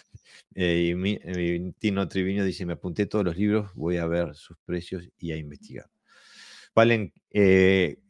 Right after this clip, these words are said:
valen cada coron-, cada peso que te gastes en esto, cada euro que te gastes en esto vale, lo vale, eh,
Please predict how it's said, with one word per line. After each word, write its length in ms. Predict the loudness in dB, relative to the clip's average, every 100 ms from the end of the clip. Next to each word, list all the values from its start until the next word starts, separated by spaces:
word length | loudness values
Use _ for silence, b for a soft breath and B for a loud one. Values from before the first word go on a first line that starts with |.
| -4
valen 360 | 2 2 2 0
cada 500 | 4 4 6 4 2
coron-, 420 | -2 -2 -4 -8
cada 520 | -2 2 2 2 -2 -4
peso 240 | -4 -4 -2
que 100 | -2
te 100 | -2
gastes 280 | -4 -6 -10
en 80 |
esto, 240 | -10 -10 -8
cada 480 | -6 -6 -8 -10 -6
euro 220 | -6 -4
que 100 | -6
te 80 | -8
gastes 280 | -10 -12 -10
en 80 |
esto 220 | -10 -6 -4
vale, 500 | -2 -4 -8 -12 _ _ _ _ _ _
lo 160 | -4 -2
vale, 280 | -2 -4 _ _
eh, 500 | -12 -12 -12 -16